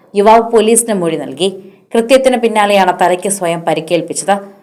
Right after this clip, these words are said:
പണം, സ്വർണവും ടി വിക്ക് പിന്നിൽ ഒളിച്ചു വയ്ക്കുകയായിരുന്നു. അരുൺ കൊല മണിക്കൂറുകൾക്കുള്ളിൽ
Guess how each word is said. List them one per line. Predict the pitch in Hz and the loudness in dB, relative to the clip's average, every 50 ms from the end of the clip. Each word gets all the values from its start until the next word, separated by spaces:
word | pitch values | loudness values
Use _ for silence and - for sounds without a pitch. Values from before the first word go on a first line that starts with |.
| _ _ - | _ _ 2
പണം, | 185 185 196 202 202 208 | 2 4 4 2 0 0
സ്വർണവും | 208 190 180 185 185 190 190 190 185 185 | 0 0 0 0 0 -2 -2 -2 -4 -6
ടി | 190 185 180 | -6 -6 -4
വിക്ക് | 190 190 202 190 196 | -6 -6 -6 -6 -4
പിന്നിൽ | 185 180 185 180 170 | -4 -2 0 2 2
ഒളിച്ചു | 160 165 170 - 202 | 0 0 -2 -4 -2
വയ്ക്കുകയായിരുന്നു. | 180 170 170 175 170 160 160 147 135 131 - 165 175 202 202 202 - - - - _ _ - 214 | -2 -2 -4 -4 -6 -4 -2 -2 -4 -4 -6 -6 -6 -6 -8 -8 -14 -20 -20 -20 _ _ 2 4
അരുൺ | 226 240 262 269 262 | 6 6 6 6 6
കൊല | 269 247 247 240 233 | 6 6 6 6 6
മണിക്കൂറുകൾക്കുള്ളിൽ | 196 190 196 196 - 214 214 208 208 202 208 202 185 185 185 | 4 2 2 0 0 0 2 2 0 -2 0 0 2 2 2